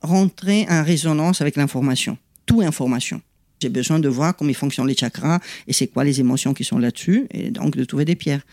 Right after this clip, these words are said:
Et donc ça, je le fais et je, et je la, mes collaborateurs le font aussi. C'est quelque chose, il faut un moment pour l'apprendre, il faut être bien précis, il faut être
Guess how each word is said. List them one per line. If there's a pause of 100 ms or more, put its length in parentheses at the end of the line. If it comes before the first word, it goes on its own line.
(240)
Et
donc
ça,
je
le
fais
et
je,
et
je
la,
mes
collaborateurs
le
font
aussi. (280)
C'est
quelque
chose,
il
faut
un
moment
pour
l'apprendre,
il
faut
être
bien (480)
précis,
il
faut
être